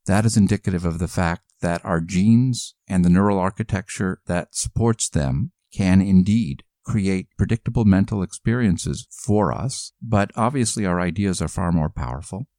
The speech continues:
and we can both reinterpret those expressions and those ideas, those, if you will, emotional ideas that are coming from these animal parts of our brain.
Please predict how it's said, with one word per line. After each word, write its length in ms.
and 440
we 120
can 200
both 320
reinterpret 640
those 400
expressions 800
and 220
those 220
ideas, 640
those, 400
if 200
you 100
will, 340
emotional 520
ideas 360
that 120
are 60
coming 320
from 180
these 160
animal 360
parts 340
of 120
our 80
brain. 420